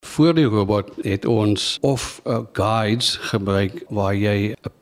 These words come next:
pen binne in die been sit aan die bokant en aan die onderkant om dan van daar af die regte hoek te meet wat jy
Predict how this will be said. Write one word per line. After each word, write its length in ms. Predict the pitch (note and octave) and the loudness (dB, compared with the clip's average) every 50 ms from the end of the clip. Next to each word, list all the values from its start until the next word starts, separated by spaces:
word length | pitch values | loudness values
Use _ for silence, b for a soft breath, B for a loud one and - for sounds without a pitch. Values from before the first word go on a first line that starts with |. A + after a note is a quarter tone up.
| _ - | _ -4
pen 420 | - C3 A#2+ A#2+ A#2 A2 G2 F#2 | -2 0 2 2 2 0 0 -2
binne 460 | F#2 G2+ A2 A2+ B2 B2+ B2 C3 E2+ - | 0 0 2 2 2 2 2 0 -2 -2
in 100 | G#2+ G2+ | 0 0
die 200 | G2+ G2+ G2 F#2+ - | 0 0 0 -2 -2
been 320 | - F#2+ F#2 G2+ G2 F#2+ | -2 -2 -2 0 -2 -2
sit 300 | - - - G#2+ F#2+ - | -2 -2 -2 -2 -2 -2
aan 120 | B2+ A2 G2+ | -4 -2 -2
die 200 | G2 F#2 F#2+ F#2 | -2 -2 -2 -4
bokant 540 | - - G#2+ A2 A2 - - G#2+ G2 - - | -2 0 2 2 2 2 0 -2 -2 -2 -4
en 200 | - G#2 G#2+ G#2 | -2 -2 0 0
aan 80 | G#2 | 0
die 120 | G#2 G#2 G#2 | 0 0 0
onderkant 600 | G#2 G#2 G#2 G#2 G2 - - F#2 F2+ F2+ - - _ _ _ - | 0 0 0 0 -2 -4 -4 -6 -6 -6 -8 -12 _ _ _ -6
om 180 | - G2+ G2+ G2+ | -4 -2 -2 0
dan 260 | G2+ G2+ G#2 G#2 - - | 0 2 2 0 0 -2
van 320 | - - - A#2 A2 G2 | -6 -4 -2 0 0 0
daar 280 | F#2+ F#2+ F#2 F#2+ G#2 A#2 | 2 2 2 2 2 0
af 100 | A2 - | 0 -2
die 120 | A#2 G#2 | -2 -2
regte 360 | F#2+ G2 F#2+ F#2 - - - | 0 0 -2 -2 -2 0 0
hoek 420 | G#2+ F#2+ F#2 G#2 - - - - - | 2 4 4 4 2 2 0 -4 0
te 80 | B2+ | 0
meet 440 | G#2+ G2+ F#2+ F#2 F#2+ F#2 - - - | 2 2 2 2 2 0 -2 -6 -10
wat 440 | - G2+ A2+ A#2 G#2+ G2 F#2+ F#2+ - | -8 -6 -6 -4 -2 -2 -2 -2 -2
jy 280 | - G2 G2+ G2 F#2+ | -2 -2 -2 -2 -2